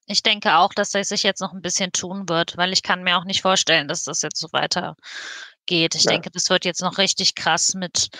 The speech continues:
Speaker 1: der Action und dann wird noch ein bisschen mehr erzählt. Also, und auch, es muss ja irgendwo mit der Chemie zwischen Bucky und Sam hingehen, ne? Von, die hassen sich, muss vielleicht eine Freundschaft entstehen oder sowas.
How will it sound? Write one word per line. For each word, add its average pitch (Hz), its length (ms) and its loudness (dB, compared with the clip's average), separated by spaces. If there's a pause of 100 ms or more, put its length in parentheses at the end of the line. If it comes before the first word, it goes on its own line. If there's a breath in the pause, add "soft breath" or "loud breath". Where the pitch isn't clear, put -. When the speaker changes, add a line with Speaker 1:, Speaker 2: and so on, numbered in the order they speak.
(520 loud breath)
Speaker 1:
der 208 160 2
Action 208 600 0
und 175 240 -4
dann 190 260 2
wird 202 160 2
noch 196 120 2
ein 202 100 -4
bisschen 202 260 -4
mehr 180 140 2
erzählt. 180 880 -2
Also, 185 400 -6
und 175 340 -8
auch, 180 260 -2 (180)
es 165 180 -8
muss 220 260 0
ja 185 180 4
irgendwo 208 320 -2
mit 196 240 -8
der 185 500 4
Chemie 202 520 0
zwischen 202 480 -2
Bucky 190 380 0
und 185 160 -8
Sam 190 420 4
hingehen, 156 680 -8
ne? 196 360 2
Von, 185 340 0 (460 loud breath)
die 190 100 -4
hassen 233 340 0
sich, 226 380 2
muss - 500 -2
vielleicht 214 440 -2
eine 220 60 -4
Freundschaft 220 640 2
entstehen 165 520 -2
oder 151 200 -12
sowas. 170 500 -14